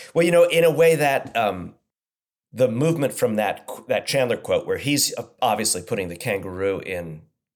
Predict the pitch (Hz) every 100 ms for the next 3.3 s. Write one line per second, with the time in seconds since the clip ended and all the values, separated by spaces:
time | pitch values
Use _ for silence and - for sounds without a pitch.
0 | _ _ _ 87 85 69 - _ - -
1 | 151 139 87 82 110 131 98 82 - _
2 | _ _ _ _ _ 110 117 - - 107
3 | 90 85 -